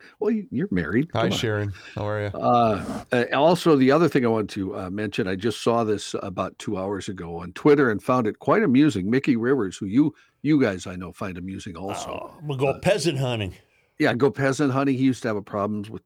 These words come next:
Speaker 1: a problem with English language on occasion. Uh, on George Steinbrenner and Billy Martin, somebody asked him about their relationship, and <laughs> Mickey said, "Me and George and Billy are two of a kind." <laughs>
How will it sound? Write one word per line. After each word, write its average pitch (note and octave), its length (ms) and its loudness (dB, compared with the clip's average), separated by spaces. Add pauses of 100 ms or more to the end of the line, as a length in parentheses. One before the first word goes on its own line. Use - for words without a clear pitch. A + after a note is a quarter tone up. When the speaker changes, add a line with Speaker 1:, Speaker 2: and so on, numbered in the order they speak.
Speaker 1:
a F#2+ 220 -10
problem G#2 260 -8
with G2 140 -10
English G#2+ 340 -6
language G2 340 -4
on F#2 120 -6
occasion. F#2 480 -4 (360)
Uh, G#2 160 2
on B2+ 240 4
George C#3 400 4
Steinbrenner B2 520 2
and F#2 80 -4
Billy A2+ 200 0
Martin, G#2+ 280 -4
somebody G2 320 -8
asked G2 180 -10
him G2+ 80 -10
about G2 160 -10
their F#2+ 140 -10
relationship, G2 680 -2
and G2 140 0
<laughs> - 0 -
Mickey C3 320 -2
said, A2+ 340 2 (420)
"Me F#3+ 200 4
and C3 160 2
George C#3 340 4
and G#2+ 140 -2
Billy C3 280 2
are E2+ 120 -4
two C3 240 -2
of C#3 80 0
a C#3 80 -4
kind." - 360 -18
<laughs> - 40 -20